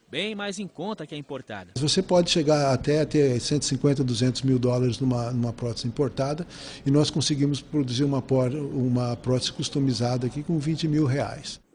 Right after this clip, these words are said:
Speaker 1: A regulamentação da Anvisa para a produção da prótese em escala industrial poderia baratear ainda mais o preço e até ampliar o atendimento para os pacientes do sus.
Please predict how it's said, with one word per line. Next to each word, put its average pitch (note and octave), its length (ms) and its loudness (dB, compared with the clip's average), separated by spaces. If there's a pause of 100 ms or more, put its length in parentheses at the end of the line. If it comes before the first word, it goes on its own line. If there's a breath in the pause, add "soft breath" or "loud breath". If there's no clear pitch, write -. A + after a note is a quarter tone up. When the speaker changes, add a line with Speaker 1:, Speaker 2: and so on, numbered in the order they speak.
(140)
Speaker 1:
A B2 60 -8
regulamentação F#3+ 800 0
da F3 100 0
Anvisa D3+ 380 -2
para D3 180 0
a - 20 -4
produção F#3+ 560 -2
da C#3+ 140 -2
prótese D#3 480 -4
em B2 60 -4
escala C3 320 -6
industrial D#3+ 560 -4 (180)
poderia C4+ 340 -2
baratear G#3 460 0
ainda A#3 220 -2
mais F3 260 -2
o C3 60 -8
preço D#3+ 420 -6
e E3 40 -10
até A3+ 140 -8
ampliar A#3+ 460 0
o F#3 60 -2
atendimento C3+ 580 -6
para F3+ 120 -4
os F3 60 -6
pacientes E3+ 440 -6
do G#3 100 -8
sus. C3 420 -8